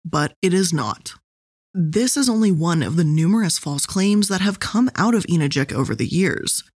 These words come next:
I really recommend a well-sourced WordPress blog called Kangen Facts if you want a breakdown on every single one of them, as I'm covering a bit more of an overview, but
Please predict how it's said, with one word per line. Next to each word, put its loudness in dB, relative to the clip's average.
I 0
really 2
recommend 2
a 2
well-sourced 0
WordPress -4
blog -2
called -4
Kangen 0
Facts -2
if -2
you 2
want 0
a 2
breakdown 0
on 2
every 0
single 0
one -2
of -4
them, -6
as 0
I'm 0
covering 0
a 2
bit -2
more 0
of -2
an 0
overview, -2
but -2